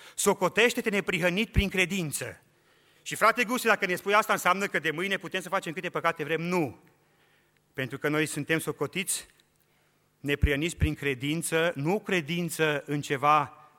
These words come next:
departe și nedescris, credința în Iisus Hristos, care locuiește în noi. Iisus în noi, nădejdea slavei. Asta e deviza de viața creștinului.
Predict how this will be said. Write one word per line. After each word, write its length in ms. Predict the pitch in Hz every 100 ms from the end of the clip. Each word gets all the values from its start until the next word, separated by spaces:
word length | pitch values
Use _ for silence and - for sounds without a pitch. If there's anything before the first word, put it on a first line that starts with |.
| _ _ _ _
departe 800 | - 143 151 160 165 165 160 139 - _ _ -
și 200 | - 139
nedescris, 640 | 139 131 - 131 123 -
credința 480 | - 120 139 160 156
în 80 | 139
Iisus 440 | 120 - 147 -
Hristos, 880 | - 123 - - 107 80 - - - _ _ _ _ _ - - -
care 220 | 131 120
locuiește 1000 | 120 113 107 113 156 - 190 220 214 - _ _ _ _
în 200 | 127 143
noi. 420 | 143 120 101 82 _ _ - -
Iisus 560 | 127 127 - 214 240 247
în 200 | 220 151
noi, 440 | 127 135 190 175 _ _ _ _ _ -
nădejdea 640 | 131 120 139 165 135 147
slavei. 680 | 139 147 147 117 98 85 _ _ _ _
Asta 240 | - - 240
e 40 |
deviza 400 | 180 170 196 185
de 100 | 156
viața 380 | 139 165 160 156
creștinului. 840 | - 131 - 147 127 110 98 87